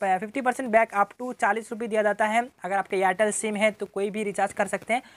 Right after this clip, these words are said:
मतलब, अ, ढा-, ढाई सौ रुपये के ऊपर अगर रिचार्ज करना होगा तो उसके बदले में यहाँ पर आपको चालीस रुपये कैशबैक दिया जाएंगे। तो खास यहाँ पर जो ऑफर हमें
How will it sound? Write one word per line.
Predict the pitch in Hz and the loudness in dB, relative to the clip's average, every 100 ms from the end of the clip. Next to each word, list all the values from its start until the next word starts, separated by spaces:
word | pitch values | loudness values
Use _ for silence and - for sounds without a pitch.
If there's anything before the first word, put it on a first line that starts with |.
| - - | -18 -6
मतलब, | 190 202 196 | 0 2 2
अ, | 170 160 147 _ _ _ _ _ - - | 2 0 -4 _ _ _ _ _ -18 -6
ढा-, | 156 151 151 | 0 0 0
ढाई | 160 196 | 0 0
सौ | 233 | -2
रुपये | 220 226 | -2 -2
के | 220 | 2
ऊपर | 196 208 | 2 2
अगर | 190 196 196 | 2 2 0
रिचार्ज | 185 202 | 0 0
करना | 214 202 | 0 2
होगा | 202 196 254 | 2 4 2
तो | - - 220 | -2 -16 -12
उसके | - | -6
बदले | 247 240 | -4 -2
में | 247 | 0
यहाँ | 220 | 2
पर | 226 | 2
आपको | 220 233 | 0 0
चालीस | 214 196 190 | 2 2 0
रुपये | 240 | -6
कैशबैक | 220 180 175 | -4 -2 -2
दिया | 165 151 | 0 0
जाएंगे। | 147 139 127 - - - - - | -2 -4 -10 -14 -18 -20 -6 4
तो | 254 220 | 6 6
खास | - 254 - 277 | 4 2 2 -2
यहाँ | 285 | -2
पर | 285 302 | 0 0
जो | 294 294 | 2 4
ऑफर | 247 247 269 269 | 4 4 2 0
हमें | 233 240 247 | 0 -2 -2